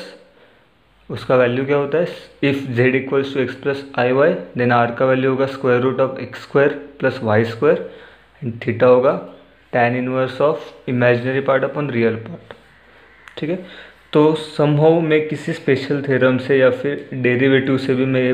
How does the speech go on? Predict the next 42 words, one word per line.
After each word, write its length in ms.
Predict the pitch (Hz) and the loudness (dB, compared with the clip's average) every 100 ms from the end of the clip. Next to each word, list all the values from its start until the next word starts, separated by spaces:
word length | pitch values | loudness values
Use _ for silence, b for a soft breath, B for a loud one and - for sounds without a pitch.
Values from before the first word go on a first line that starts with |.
| 123 - | -2 -4
प्रूफ 260 | 131 - - | -2 -2 0
कर 120 | 123 | 0
सकता 360 | 123 110 - 113 | -2 -8 -4 -2
हूँ 160 | 139 180 B B B B - | -2 -6 B B B B -18
कि 60 | 120 135 | -4 4
cos 180 | 127 - | 4 2
theta 240 | 143 143 160 | -2 0 0
plus 200 | 165 160 - 131 | 2 0 -2 -2
I 60 | 127 - | 0 0
sin 240 | 127 127 127 | -2 -2 -4
theta 240 | 113 117 117 | -2 0 0
is 120 | 117 | 0
always 340 | 123 127 151 131 | -2 0 -2 -2
equals 420 | 120 - 110 107 - | -6 -4 -4 -4 -8
to 100 | 131 - - 151 | -10 -12 -8 -2
e 80 | 151 | 2
raise 200 | 139 135 - | 2 0 -4
to 100 | 135 120 | 0 4
I 20 | 113 117 | 2 0
theta। 200 | 104 - - - _ _ b b b b b | -6 -10 -14 -20 _ _ b b b b b
जब 180 | 135 135 | 2 4
मैं 140 | 139 135 | 4 2
डेरिवेटिव 420 | 127 131 127 139 | 2 2 2 2
का 80 | 131 - | 2 2
पार्ट 220 | 123 127 | 0 0
लूँगा 300 | 131 127 151 190 - B B - | -4 -2 -4 -4 -14 B B -6
तो 80 | 127 | -4
उस 120 | 117 | -2
टाइम 160 | 135 127 | -2 0
पे 100 | 131 | 2
मैं 180 | 131 135 | 2 0
ये 200 | - 143 127 | -2 -2 0
आपको 240 | 120 143 | 0 -2
प्रूफ 240 | 139 120 120 | -4 -4 -2
करके 200 | 117 120 | 0 0
दिखाऊँगा, 460 | 113 110 110 110 113 - - | -2 -4 -6 -6 -8 -12 -8
ठीक 80 | 160 | -6
है। 60 | |
तो 140 | 170 135 - | -6 -4 4
cos 240 | 120 120 | 4 4
theta 240 | 135 139 135 | 0 0 0
प्लस, 260 | 139 135 | 0 -4